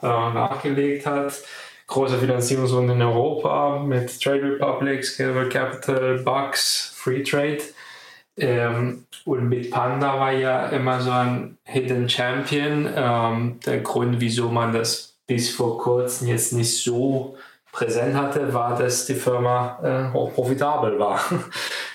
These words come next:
Da hat die, die bräuchten auch nicht ständige Investitionsspritzen.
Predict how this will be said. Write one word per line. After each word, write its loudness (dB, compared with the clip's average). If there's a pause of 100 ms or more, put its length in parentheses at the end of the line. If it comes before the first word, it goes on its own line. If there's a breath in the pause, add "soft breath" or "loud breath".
Da 0
hat 0
die, -4
die 0
bräuchten 0
auch 0
nicht 0
ständige 2
Investitionsspritzen. -2